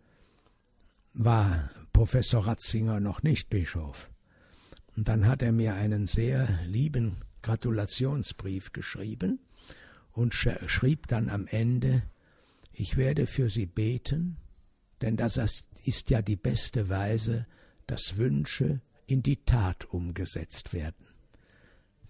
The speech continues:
Dieses Wort fand ich so köstlich. Und das, die letzte Begegnung, die ich mit ihm hatte vor einem guten Jahr,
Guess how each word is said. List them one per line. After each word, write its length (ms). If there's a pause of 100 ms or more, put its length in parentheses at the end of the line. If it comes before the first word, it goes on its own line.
(100)
Dieses 380
Wort 240
fand 300
ich 120
so 140
köstlich. 600 (340)
Und 200
das, 300 (220)
die 80
letzte 340
Begegnung, 640
die 200
ich 240
mit 300
ihm 200
hatte 240
vor 160
einem 240
guten 360
Jahr, 300